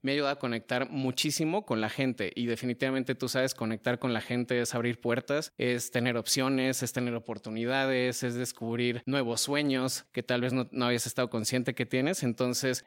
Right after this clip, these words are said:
estoy muy consciente que un don característico mío es conectar con la gente a través de una personalidad súper explosiva, entusiasta, eh, muy hacia afuera, ¿no?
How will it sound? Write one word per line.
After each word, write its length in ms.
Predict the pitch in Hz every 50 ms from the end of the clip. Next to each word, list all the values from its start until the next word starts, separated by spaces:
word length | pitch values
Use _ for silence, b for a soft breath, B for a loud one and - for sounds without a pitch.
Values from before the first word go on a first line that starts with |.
| _ _ -
estoy 240 | 123 - - 151
muy 120 | 151 156 151
consciente 560 | - 160 147 143 151 147 143 135 165 151 -
que 340 | - 127 127 - - _ _ _ _ _ _ _ _ _
un 220 | 160 175 180 175
don 340 | 160 165 165 175 180 - - _
característico 720 | - 143 127 127 123 - 135 127 139 135 - 127 - 120 113
mío 300 | 127 143 160 180 190 160
es 220 | 147 151 165 -
conectar 580 | - - 135 127 120 117 117 - - 139 139 139
con 160 | - 170 151
la 80 | 131 117
gente 500 | - - 135 139 135 - 165 202 247 -
a 100 | - 127
través 380 | - - 120 120 117 123 127 123
de 80 | 131 131
una 180 | 135 135 131
personalidad 560 | - 123 110 - 120 113 113 113 117 120 123
súper 320 | 120 - - 131 - 120 110
explosiva, 580 | 110 - - - 113 107 110 - 135 131 131
entusiasta, 920 | 123 117 104 - 104 - - 131 131 127 127 127 - - 123 117 110 110 - _
eh, 160 | - 123 123 120
muy 200 | 127 143 143 143
hacia 280 | 143 143 - 127 107
afuera, 480 | - - - 139 127 120 107 98 92 -
¿no? 260 | - 113 120 139 190